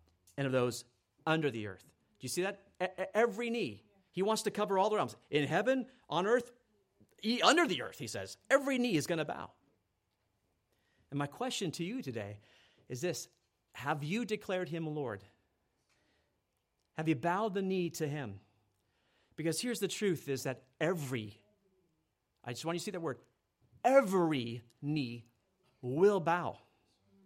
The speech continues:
Unless you have a choice. You can bow to him as his enemy. You'll be made to bow. You'll be forced to bow. Or you can bow to him as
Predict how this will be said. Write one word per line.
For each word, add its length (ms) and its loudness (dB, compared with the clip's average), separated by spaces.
Unless 160 -8
you 80 0
have 80 -4
a 20 -16
choice. 280 -4
You 80 -6
can 260 -6
bow 220 4
to 100 2
him 300 -2
as 100 -6
his 140 -6
enemy. 400 -6
You'll 140 -2
be 100 4
made 320 0
to 80 -2
bow. 300 -6
You'll 80 -6
be 80 -4
forced 480 -2
to 80 -2
bow. 260 -6
Or 80 -2
you 80 -6
can 140 -4
bow 160 0
to 100 -4
him 160 -4
as 260 -6